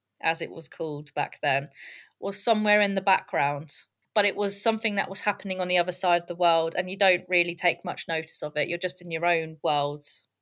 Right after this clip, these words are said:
I was very, very busy at work. So, um, I worked in music, so we'll come on to how I ended up in the birth sector after that.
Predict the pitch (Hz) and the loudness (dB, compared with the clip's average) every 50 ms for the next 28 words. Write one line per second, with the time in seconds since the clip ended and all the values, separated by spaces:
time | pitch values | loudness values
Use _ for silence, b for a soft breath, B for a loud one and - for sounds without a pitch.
0 | _ _ - 190 185 180 185 175 170 185 185 185 180 175 180 175 175 165 165 - | _ _ -2 0 0 0 -4 -2 0 2 4 4 2 2 0 0 0 0 0 -2
1 | 175 175 - 170 160 151 143 - 165 156 151 - - - - - _ _ B B | -2 -4 -2 -2 -2 -2 -2 0 -2 -2 -2 -2 -4 -8 -12 -20 _ _ B B
2 | B B B B B B B _ - - - 208 190 185 180 180 180 175 170 - | B B B B B B B _ -10 -2 2 4 6 6 6 6 4 2 2 4
3 | 185 175 175 175 - 175 175 170 190 185 185 - - - - 180 175 170 180 185 | 4 4 4 2 0 0 0 2 2 2 2 2 0 -6 -12 -12 -10 -10 -10 -8
4 | 180 170 - 147 139 - - - - 165 170 170 165 - 190 180 180 175 175 170 | -8 -6 -4 -4 -4 -4 -4 -8 -6 -4 -4 -6 -6 -8 -10 -6 -6 -6 -6 -6
5 | - - 165 - - 190 180 175 170 165 170 190 196 190 - 190 190 - - 190 | -8 -8 -10 -6 -2 -2 0 0 2 0 0 -2 -2 -2 -4 -4 -4 -4 -8 -10
6 | 175 175 175 - 180 175 180 - - - 160 - - - - 165 147 151 143 143 | -10 -10 -4 -2 -2 -2 -2 -2 -4 -6 -6 -6 -8 -12 -10 -8 -6 -6 -6 -8
7 | 143 - 175 156 160 139 123 - | -8 -10 -10 -6 -4 -4 -2 -2